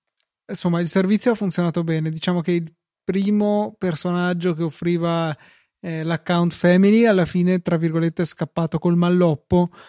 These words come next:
ma non è un problema perché poi Together Price ti rimborsa tutto, basta che segnali che non ti ha ancora attivato e loro senza dire ne ha né ba ti ridanno i soldi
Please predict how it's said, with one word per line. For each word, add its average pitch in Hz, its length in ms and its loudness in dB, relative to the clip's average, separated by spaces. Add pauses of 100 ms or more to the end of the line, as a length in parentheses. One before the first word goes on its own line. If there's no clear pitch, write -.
(200)
ma 165 140 0
non 160 140 0
è 160 60 0
un 156 100 0
problema 160 460 -2
perché 156 360 -4
poi 160 460 -4
Together 165 400 -2
Price 156 580 -4
ti 156 300 -2
rimborsa 156 480 -2
tutto, 165 240 -8
basta 151 240 -4
che 156 100 -6
segnali 165 520 0
che 160 280 -2
non 156 200 -2
ti 165 100 -4
ha 160 100 0
ancora 156 320 -2
attivato 160 640 -2
e 156 40 -2
loro 156 420 -4
senza 160 400 -4
dire 156 220 -2
ne 156 120 0
ha 156 80 -2
né 160 120 -2
ba 151 240 -4
ti 156 160 -10
ridanno 151 340 -8
i 151 60 -6
soldi 160 420 -6